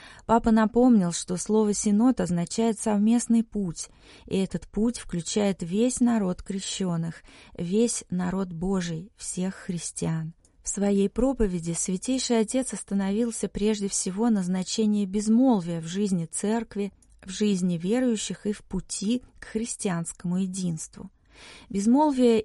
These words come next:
имеет большое значение для жизни верующего. Именно оно стоит у истоков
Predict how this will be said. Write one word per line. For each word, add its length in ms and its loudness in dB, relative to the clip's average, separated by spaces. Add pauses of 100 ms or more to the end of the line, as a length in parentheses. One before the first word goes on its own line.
(100)
имеет 280 6
большое 460 0
значение 800 0
для 240 -4
жизни 460 0
верующего. 840 -6 (380)
Именно 480 2
оно 280 4
стоит 440 0
у 80 -2
истоков 680 -4